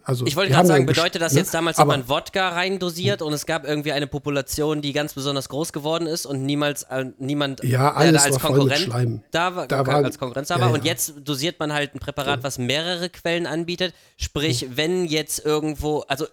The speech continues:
Speaker 2: erstmal wird eine Art nicht so krass dominant, aber vielleicht, weil
Speaker 1: Mhm.
Speaker 2: die auch in Konkurrenz zueinander stehen, wird dieser Schleim gar nicht entstehen, weil die sich killen und vielleicht gegenseitig auch essen oder so. Keine Ahnung, weiß ich ja nicht.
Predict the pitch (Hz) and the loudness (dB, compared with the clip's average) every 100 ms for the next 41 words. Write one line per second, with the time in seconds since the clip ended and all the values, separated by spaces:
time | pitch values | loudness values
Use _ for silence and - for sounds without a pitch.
0 | - 147 170 170 156 147 - _ _ _ | -2 -2 -2 -2 0 -2 -4 _ _ _
1 | - 131 139 139 143 139 123 - 131 139 | -8 -4 -2 -2 -2 -4 -8 -4 -2 -2
2 | 139 117 127 123 131 127 135 117 107 120 | -4 -4 -4 -6 -8 -8 -6 -4 -2 -2
3 | 202 247 _ _ - 131 135 147 147 - | -4 -10 _ _ -10 -6 -2 -2 -2 -6
4 | - 139 139 143 139 139 135 123 147 - | -2 0 0 -2 -2 -6 -8 -6 -6 -4
5 | 165 147 147 147 - 156 143 135 127 127 | -4 -2 -2 -2 -2 -4 -4 -6 -6 -6
6 | - 135 139 135 139 123 151 143 131 120 | -4 -2 -2 -4 -6 -6 -4 -2 -4 -4
7 | 120 - 151 135 139 127 - 131 123 104 | -8 -4 -4 -2 -4 -4 -4 -4 -4 -4
8 | 107 151 - 120 104 107 131 117 127 190 | -4 -4 -2 -2 -2 -4 -2 -2 0 0
9 | 127 190 113 107 101 101 | 0 -2 -2 -4 -4 -6